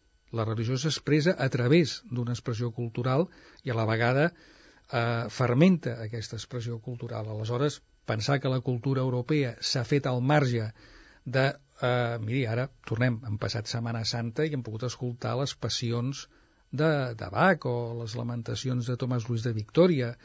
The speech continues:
o els improperis de Palestrina. Aleshores, res d'això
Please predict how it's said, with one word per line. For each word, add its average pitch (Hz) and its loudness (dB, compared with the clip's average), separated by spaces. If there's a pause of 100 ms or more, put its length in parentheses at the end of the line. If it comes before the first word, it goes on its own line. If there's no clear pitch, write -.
(680)
o 127 -2
els 117 0
improperis 123 2
de 123 2
Palestrina. 120 0
Aleshores, 127 2 (720)
res 180 10
d'això 190 6